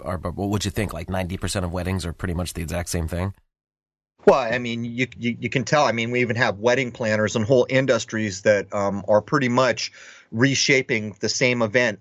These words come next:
Speaker 2: over and over and over. And, you know, we've talked in past episodes, um, about this a bit. Why the hell, as a free human being, an adult human being, do I need to ask anyone's permission to get married? Why do I need a w-, a wedding license or a marriage license?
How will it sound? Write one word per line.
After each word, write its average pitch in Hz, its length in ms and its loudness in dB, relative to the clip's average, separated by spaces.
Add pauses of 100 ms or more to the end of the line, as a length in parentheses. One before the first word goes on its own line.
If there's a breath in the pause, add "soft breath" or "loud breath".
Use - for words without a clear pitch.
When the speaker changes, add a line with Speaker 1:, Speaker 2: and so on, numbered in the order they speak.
Speaker 2:
over 113 340 2
and 107 240 0
over 110 340 2
and 107 120 4
over. 113 280 2
And, 98 160 2
you 107 60 4
know, 107 100 6
we've 139 240 2
talked 175 360 2
in 107 100 0
past 107 320 0
episodes, 101 760 -2
um, 98 520 0
about 110 360 0
this 104 200 -4
a 101 40 -6
bit. 98 280 2 (340 loud breath)
Why 123 320 4
the 165 100 2
hell, 147 280 2
as 110 120 0
a 110 60 -6
free 131 300 -4
human 123 360 2
being, 113 360 2
an 101 80 0
adult 104 360 2
human 98 320 -4
being, 101 220 0
do 107 120 6
I 117 120 4
need 127 280 -2
to - 140 0
ask 104 380 0
anyone's 131 420 2
permission 104 500 0
to 90 60 -2
get 87 140 2
married? 95 360 2
Why 110 200 4
do 123 100 4
I 123 60 6
need 113 220 -2
a - 20 0
w-, 107 240 -2
a 101 100 2
wedding 117 320 4
license 87 280 -4
or 95 160 2
a 95 80 2
marriage 110 340 2
license? 90 480 -4